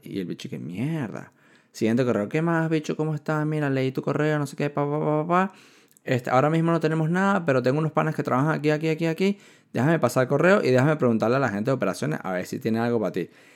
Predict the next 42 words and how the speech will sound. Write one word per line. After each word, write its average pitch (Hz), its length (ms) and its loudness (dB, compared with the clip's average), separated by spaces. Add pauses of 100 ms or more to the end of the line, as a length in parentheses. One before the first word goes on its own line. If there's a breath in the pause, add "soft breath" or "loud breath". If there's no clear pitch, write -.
(120 soft breath)
Gerente 143 500 2
general 143 580 4
de 123 140 4
Asia 127 280 4
Pacific, 151 500 0
no 127 140 2
sé 120 140 0
qué, 127 100 2
ta, 135 140 2
ta, 127 100 -2
ta, 131 120 -2
ta". 147 180 -2
Y 95 120 -8
yo, 87 160 -6
"Mierda". 92 1300 -6 (220)
Y 127 100 4
así, 123 240 4
o 107 60 2
sea, 104 360 0
empezaron 113 400 2
a 196 80 2
caer 131 240 4
correos 175 400 4 (320 loud breath)
y - 100 -2
literalmente 123 640 2
toda 165 260 2
la 180 100 2
gente 139 240 0
que 175 60 -6
contestaba 123 400 0
estos 160 200 -4
correos 123 440 0
eran 135 500 -2 (120)
de 107 180 -2
gerente 123 360 0
general 147 400 0
para 147 140 2
arriba, 110 260 2
hermano. 80 320 -6 (480 soft breath)
Y 98 80 -4
tú 101 80 0
decías, 110 280 -2